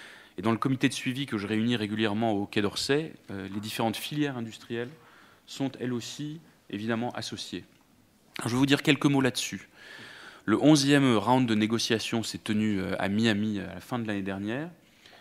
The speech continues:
et le douzième doit se tenir à la fin du mois de février, avec, euh,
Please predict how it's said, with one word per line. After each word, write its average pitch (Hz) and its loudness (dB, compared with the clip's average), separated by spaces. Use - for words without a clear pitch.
et 98 -6
le 98 -4
douzième 143 2
doit 107 0
se - -4
tenir 113 2
à 92 0
la 95 -4
fin 156 0
du 156 2
mois 143 2
de 127 -4
février, 117 -6
avec, 104 -2
euh, 95 -2